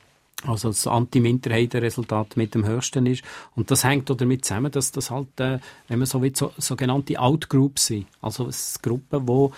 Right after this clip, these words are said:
ähm, innerhalb der schweizerischen Stimmbürgerschaft relativ schlecht verankert sind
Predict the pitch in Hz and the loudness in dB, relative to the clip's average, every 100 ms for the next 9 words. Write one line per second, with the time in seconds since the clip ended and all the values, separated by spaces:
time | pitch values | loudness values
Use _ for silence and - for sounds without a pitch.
0 | - - - 127 123 127 - - - 120 | -12 -20 -8 -2 0 0 -2 -6 -2 0
1 | 143 123 131 123 123 123 127 - - 123 | 2 0 -2 -2 -2 -2 -6 -4 -2 0
2 | 135 127 131 131 123 123 - - 120 117 | -2 -2 -4 -4 -4 -6 -6 -10 -6 -4
3 | 135 131 127 127 - - _ _ - - | -4 -2 -2 -4 -6 -20 _ _ -4 0
4 | 123 - - 123 113 151 - 151 - - | 0 0 0 2 2 0 0 0 0 4
5 | 135 | 4